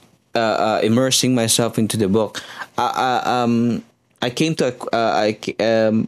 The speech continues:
I encountered a particular question that, um, does, does Gail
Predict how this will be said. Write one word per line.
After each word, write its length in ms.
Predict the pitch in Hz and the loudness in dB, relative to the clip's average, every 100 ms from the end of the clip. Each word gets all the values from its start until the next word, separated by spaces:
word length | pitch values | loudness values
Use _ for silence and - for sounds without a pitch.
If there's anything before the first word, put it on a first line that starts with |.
| - | -2
I 60 | 117 | -2
encountered 640 | 120 123 143 156 151 151 | 0 0 -2 -2 -2 -2
a 20 | 135 | -2
particular 500 | 117 131 127 120 107 | -4 -4 -2 -2 -2
question 560 | 117 113 - 117 104 | -2 0 0 2 2
that, 340 | 98 95 - - - - - - | 2 0 -4 -12 -18 -20 -10 -4
um, 580 | 120 113 110 110 98 | 0 0 0 2 2
does, 240 | 110 117 113 | 2 2 0
does 340 | 107 123 - | 0 2 0
Gail 580 | 110 120 151 104 98 | 0 0 2 2 0